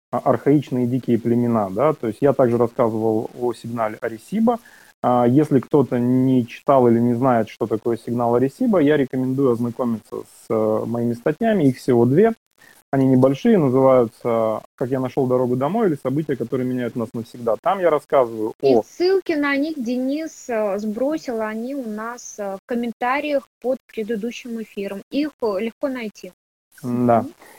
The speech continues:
Speaker 1: И там я рассказываю о попытках, о программе сети, м, о Сагане, да, то есть, а, о тех сигналах, которые были отправлены в космос, куда они были отправлены, в сторону каких созвездий,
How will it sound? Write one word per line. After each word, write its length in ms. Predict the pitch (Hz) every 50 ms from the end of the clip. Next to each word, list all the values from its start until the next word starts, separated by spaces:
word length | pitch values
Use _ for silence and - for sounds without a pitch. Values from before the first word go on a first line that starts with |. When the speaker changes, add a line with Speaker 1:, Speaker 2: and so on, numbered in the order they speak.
| _ _
Speaker 1:
И 100 | - 151
там 160 | 151 220 247 240
я 80 | 208 190
рассказываю 580 | 175 170 - - 180 170 151 139 135 127 139
о 60 | 131
попытках, 640 | 120 160 147 139 170 151 127 - - 127 104 - - -
о 60 | - 175
программе 460 | 143 147 139 135 131 120 113 117 113 - - -
сети, 340 | 196 196 196 - - -
м, 1000 | 151 143 139 131 127 123 117 113 117 120 120 120 117 117 117 113 113 110 110 113 -
о 120 | - 120
Сагане, 680 | - - 123 110 113 143 151 156 156 151 147 139 135 127
да, 340 | 127 117 113 110 123 131 135
то 180 | - - 123 113
есть, 160 | 113 101 - _ _ -
а, 420 | 123 117 117 - 117 117 113 113 - -
о 160 | - 120 113
тех 200 | - 156 143 -
сигналах, 440 | - - 120 123 139 143 139 127 - -
которые 320 | - 113 - 131 123 123 120
были 180 | 120 123 117
отправлены 520 | 120 110 - - 117 117 113 113 113 113 110
в 140 | _ _
космос, 360 | - 131 120 - - 117 113 - _
куда 220 | - 117 117 123 127
они 120 | 127 127
были 180 | 120 123 120 120
отправлены, 580 | 120 110 - - 120 117 117 117 117 117 120 117
в 20 |
сторону 320 | - - 120 117 120 113
каких 320 | 113 120 110 - 135 123 -
созвездий, 640 | - - 120 113 120 120 120 120 113 107 110 113 110